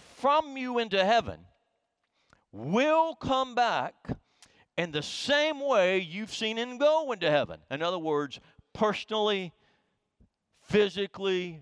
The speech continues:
visibly. You've heard it said, "What goes up must come down." Who goes up will come down.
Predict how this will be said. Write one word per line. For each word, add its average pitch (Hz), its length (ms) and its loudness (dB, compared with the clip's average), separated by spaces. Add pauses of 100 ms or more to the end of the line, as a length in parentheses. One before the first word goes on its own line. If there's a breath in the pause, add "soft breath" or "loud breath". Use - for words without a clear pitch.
(140)
visibly. 190 960 -2 (340 soft breath)
You've 156 160 -6
heard 175 160 0
it 170 80 -8
said, 185 320 -2
"What 180 240 0
goes 175 240 -6
up 185 240 2
must 180 300 -2
come 196 200 -4
down." 196 360 0 (500 soft breath)
Who 277 260 -2
goes 135 340 0
up 92 340 -6 (960)
will 104 140 -10
come 110 240 -6
down. 76 320 -10